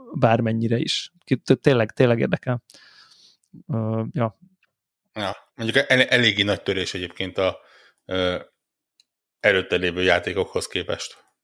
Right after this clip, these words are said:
Speaker 1: Ja, igen, az biztos.
Speaker 2: Kicsit ezért féltem egyébként elindítani, és, és ez nyilván nem a játék hibája, ez inkább az én saját ö, időszakom, hogy va-, vala-, valamiért nem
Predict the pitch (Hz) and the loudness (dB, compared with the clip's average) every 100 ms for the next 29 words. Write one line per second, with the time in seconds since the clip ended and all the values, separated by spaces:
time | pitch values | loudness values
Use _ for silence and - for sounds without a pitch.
0 | _ _ _ _ _ _ _ 135 135 139 | _ _ _ _ _ _ _ 2 4 4
1 | 143 135 113 110 113 _ _ - - 120 | 2 0 0 -2 -6 _ _ -16 -6 -4
2 | 117 131 - 117 - - _ _ - 160 | -2 -4 -4 -6 -6 -8 _ _ -8 0
3 | 135 131 - - 110 95 107 104 95 - | 4 4 2 0 2 2 2 0 -2 -4
4 | 98 95 95 95 90 95 92 95 - 101 | -2 0 2 0 0 2 4 4 2 0
5 | - 98 98 98 95 92 92 87 82 92 | 0 0 4 4 4 4 2 2 -2 2
6 | 90 85 90 90 87 90 87 - - _ | 4 4 0 0 0 0 -2 -8 -20 _
7 | _ - - 85 82 - _ _ _ - | _ -4 0 2 2 -4 _ _ _ -4
8 | 104 92 90 90 85 - _ _ _ - | 2 2 4 0 -2 -6 _ _ _ -6
9 | 95 82 80 85 - 95 - _ _ _ | -2 0 -2 -2 -2 -2 -4 _ _ _
10 | _ _ _ _ _ _ - _ _ - | _ _ _ _ _ _ -20 _ _ -6
11 | - 92 95 - 101 - 110 110 113 113 | -4 -2 -4 -2 0 2 4 4 4 4
12 | 117 110 104 101 95 - - _ _ _ | 6 6 6 4 4 -2 -16 _ _ _
13 | _ 107 104 107 107 101 95 98 | _ -6 2 4 4 0 -4 -6